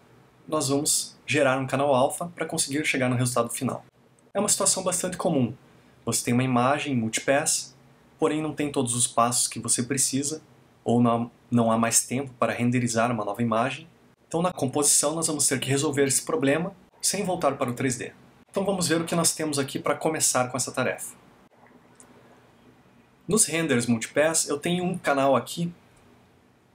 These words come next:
que é o alfa do fundo. Já é alguma coisa, porém se eu usar esse canal para fazer a composição em cima de um novo fundo,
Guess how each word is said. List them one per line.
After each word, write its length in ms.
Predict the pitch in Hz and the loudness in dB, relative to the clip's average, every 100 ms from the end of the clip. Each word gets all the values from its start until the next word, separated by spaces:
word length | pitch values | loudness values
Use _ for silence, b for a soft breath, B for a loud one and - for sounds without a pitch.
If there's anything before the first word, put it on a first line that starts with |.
| _ _ _ _ _ _ _ | _ _ _ _ _ _ _
que 120 | - 147 | -2 4
é 20 | |
o 60 | |
alfa 200 | 139 139 | 6 4
do 100 | 143 165 | -2 -2
fundo. 420 | - 131 120 101 - _ _ _ _ | 2 4 4 0 -12 _ _ _ _
Já 160 | - 156 | -4 0
é 40 | 160 | 2
alguma 280 | 175 202 | 2 0
coisa, 460 | 208 143 120 110 101 - | 2 4 4 2 -4 -2
porém 180 | 147 | 0
se 160 | 170 - | 2 2
eu 60 | 214 | 2
usar 240 | 175 151 | 2 0
esse 120 | 139 | 0
canal 300 | - 120 123 | 0 0 0
para 80 | 123 | -2
fazer 220 | 127 123 | -2 -2
a 40 | 117 | -2
composição 520 | 110 113 107 - 113 | -4 -2 0 0 0
em 20 | |
cima 180 | 110 107 | -2 -2
de 80 | 104 | -4
um 60 | |
novo 240 | 104 127 123 | -2 -2 -2
fundo, 420 | - 180 190 | -4 -2 -2